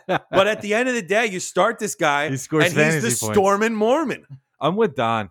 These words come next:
Speaker 2: I'm, I'm gonna actually go with Taysom. I'm sorry, Tom. I'm gonna go against you. It's between those two. If Taysom's added, go ahead and grab Carr. But for the official, let's go with Taysom. Uh, I'll, I'll go with his,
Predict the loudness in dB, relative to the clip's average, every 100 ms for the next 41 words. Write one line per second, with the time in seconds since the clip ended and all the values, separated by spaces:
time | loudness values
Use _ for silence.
0 | _ -2 0 2 0 -2 -2 -2 -4 -6
1 | -2 -2 -4 -10 -12 -14 -12 -8 -10 -8
2 | -10 -10 -14 -12 -10 -10 -10 -14 -12 -14
3 | -14 _ _ -14 -8 -8 -6 -6 -4 -4
4 | -6 -6 -4 -4 -8 -6 -6 -6 -12 -6
5 | -2 -2 -4 -6 -6 -6 -8 -10 -8 -8
6 | -10 -6 -4 -4 -8 _ _ _ -10 -4
7 | -4 -4 -8 -8 -8 -8 -8 -6 -4 -4
8 | -10 -12 -14 -16 -8 -6 -6 -6 -8 -6
9 | -8 -6 -8 -8 -12